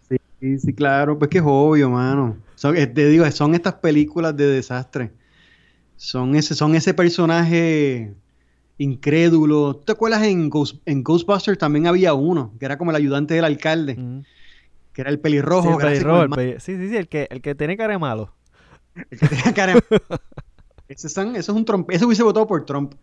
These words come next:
Speaker 1: Es ese tipo de gente, mano. Tú te metes en los profiles de, de esa gente que, yo a cada rato me meto en Fox News pa-, en Facebook por, por morbo.
Speaker 2: Ajá,
Speaker 1: Por
Speaker 2: ajá.
Speaker 1: morbo.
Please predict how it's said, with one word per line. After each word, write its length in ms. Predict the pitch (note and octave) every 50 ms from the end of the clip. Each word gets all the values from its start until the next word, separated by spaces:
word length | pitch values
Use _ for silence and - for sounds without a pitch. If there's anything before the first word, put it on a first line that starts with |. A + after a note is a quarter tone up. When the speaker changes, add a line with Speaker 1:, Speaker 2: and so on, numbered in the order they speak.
| _ - -
Speaker 1:
Es 100 | - D3
ese 160 | D#3 - A3 E3
tipo 280 | F#3+ G3 E3+ G#3 F#3+
de 80 | F3 E3
gente, 340 | D3+ D#3+ E3 E3 E3 - C3+
mano. 280 | C3 C3+ C#3 C3+ B2 - - - - -
Tú 120 | - E3
te 100 | C#3+ G3
metes 280 | G3+ A3 A3 A3 A3+ G#3
en 100 | G3+ G3
los 120 | F3 D#3+ -
profiles 480 | - - D3+ D3+ D3+ - F3+ F#3 F#3+
de, 180 | E3+ F#3+ F#3+ F#3
de 140 | E3 C#3 D3
esa 200 | C#3+ C#3+ F3+ F3
gente 300 | E3+ F#3 F#3+ F3+ - F#3
que, 400 | E3+ F3 E3+ E3 D#3 D3 C3 B2+ A#2+ A#2+ - C3 B2+ B2+
yo 120 | A#2+ C#3 D3+
a 40 | D3+
cada 160 | F#3+ F#3 F#3+ G3
rato 140 | F3+ F3+ F3
me 80 | D3+
meto 200 | C#3 C#3 B2+ D#3
en 120 | D3+ C#3+ D3
Fox 260 | - D3 D3 - -
News 280 | D3 D3+ D3+ D3 D3
pa-, 520 | - - C3+ B2+ A#2+ A#2+ A#2 A2+ G#2+ G#2 G#2+ _ _ _ _ _ _ _ _ _ -
en 160 | C3 A#2+ A2+
Facebook 520 | A2+ A#2+ D#3+ D#3+ D#3+ C#3 B2+ B2 A#2 A2+ - _ _ -
por, 260 | C#3 C3+ C3+ B2+ A2
por 140 | - C3+ B2
morbo. 460 | C3 D3 E3 F3 E3+ C#3 C3 A2 - - - _ _ _ _ _ -
Speaker 2:
Ajá, 240 | B2 A#2 B2 C#3 D3
Speaker 1:
Por 80 | C3
Speaker 2:
ajá. 80 | B2 C3
Speaker 1:
morbo. 220 | C#3+ D3+ E3 E3